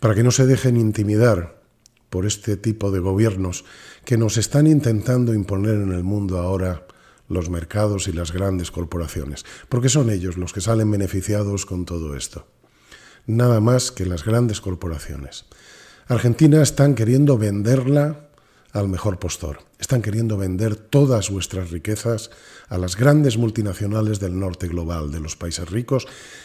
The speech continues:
y a los ricos, superricos de Argentina. Así pues, no os dejéis intimidar, seguid protestando, no dejéis que el fascismo convierta a Argentina en un patio de recreo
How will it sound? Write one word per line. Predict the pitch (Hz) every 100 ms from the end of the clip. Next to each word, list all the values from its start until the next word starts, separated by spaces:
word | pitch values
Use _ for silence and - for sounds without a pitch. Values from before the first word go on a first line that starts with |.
| -
y | 151 135
a |
los | 123 113
ricos, | 113 156 95 85
superricos | - 98 95 87 117 - 110 107 - _ - - _ -
de | 107
Argentina. | 95 - 90 85 85 71 69 _ _ _ _ _ _
Así | - - 117
pues, | 107 101 - - _ _ _ _ _ _ _ _
no | 107 117 135
os | 127
dejéis | 101 95 107 98
intimidar, | 92 95 90 101 107 107 - _
seguid | - - 95 110
protestando, | 101 95 87 - 95 95 95 - - - _
no | 110 117
dejéis | 110 - 95 69 69 - _ _ _ -
que | 104
el |
fascismo | 92 98 - 123 87 87 65 _ _ _
convierta | - 98 107 110
a | 110
Argentina | 98 95 87 95 80 71 _ _ _ _
en | 107
un | 110 110 107
patio | 120 - 117
de | 98
recreo | 90 87 107 101 101 98